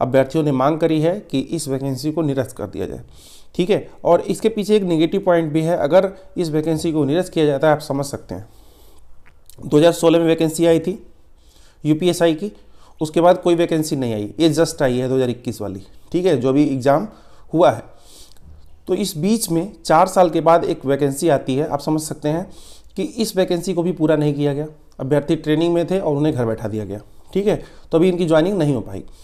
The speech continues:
तो ये लोग भी इसको भरे हुए हैं, दो हज़ार इक्कीस वाला, इसमें ये लोग भी शामिल हैं, घर बैठे हैं, इनका कोर्ट में मामला चली उली रहा है, ठीक है। दो हज़ार इक्कीस के बाद यदि इस, अ, वैकेंसी पर रोक लगती है, निरस्त होती है, तो आप मान के चलिए दो हज़ार, अ, चार पाँच साल तो फिर गया ही गया, ऐसे ही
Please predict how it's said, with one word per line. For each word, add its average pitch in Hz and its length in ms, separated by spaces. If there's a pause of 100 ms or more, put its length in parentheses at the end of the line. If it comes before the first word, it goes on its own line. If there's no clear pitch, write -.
(140)
तो 165 60
ये 170 60
लोग 190 240
भी 185 140
इसको 190 380
भरे 165 180
हुए 175 200
हैं, 180 100
दो 156 40
हज़ार 156 160
इक्कीस 156 260
वाला, 160 200 (100)
इसमें 156 240
ये 170 60
लोग 170 140
भी 180 100
शामिल 160 360
हैं, 170 100
घर 147 140
बैठे 156 260
हैं, 156 80
इनका 151 160
कोर्ट 151 280
में 151 120
मामला 139 260
चली 139 240
उली 151 180
रहा 143 180
है, 151 140 (500)
ठीक 156 120
है। 196 120
दो 151 80
हज़ार 170 140
इक्कीस - 420 (200)
के 185 80
बाद 180 420
यदि 180 220
इस, 160 160
अ, 147 320
वैकेंसी 151 440
पर 165 120
रोक 147 260
लगती 143 340
है, 135 120
निरस्त 147 340
होती 135 240
है, 143 180 (360)
तो 135 60
आप 131 80
मान 139 200
के 151 60
चलिए 147 240
दो 131 100
हज़ार, 135 260 (320)
अ, 120 80
चार 127 200
पाँच 147 280
साल 147 120
तो 139 140
फिर 123 160
गया 104 200
ही 98 100
गया, 95 340
ऐसे 117 220
ही 98 120